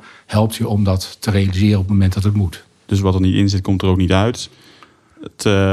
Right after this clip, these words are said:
Speaker 2: je hoort
Speaker 1: Ja.
Speaker 2: wel eens dat sporters zeggen van, "Ik steek boven mezelf uit."
Speaker 1: Ja.
Speaker 2: Maar, eh, het belangrijkste is echt het aanvangsniveau. En het gebeurt niet vaak dat mensen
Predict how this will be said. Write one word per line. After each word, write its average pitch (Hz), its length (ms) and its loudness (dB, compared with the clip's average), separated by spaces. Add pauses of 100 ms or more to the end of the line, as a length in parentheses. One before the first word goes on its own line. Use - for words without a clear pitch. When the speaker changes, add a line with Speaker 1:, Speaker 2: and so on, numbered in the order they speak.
(140)
Speaker 2:
je - 100 -6
hoort 104 100 4
Speaker 1:
Ja. 117 60 0
Speaker 2:
wel 117 120 0
eens 104 80 0
dat 101 140 -2
sporters - 320 -4
zeggen 98 180 0
van, 98 220 -2
"Ik - 100 -6
steek 104 260 -4
boven 101 260 0
mezelf 95 340 -2
uit." 113 400 -2 (140)
Speaker 1:
Ja. 117 340 -2
Speaker 2:
Maar, 101 420 -2 (120)
eh, 98 400 -4 (480)
het 101 160 -8
belangrijkste 113 500 0
is 101 80 -2
echt 110 140 -2
het - 100 -16
aanvangsniveau. 90 720 0
En 92 60 -2
het 92 100 -2
gebeurt 95 240 -2
niet 101 180 -2
vaak 101 260 -2
dat 95 320 -6 (160)
mensen 95 600 -4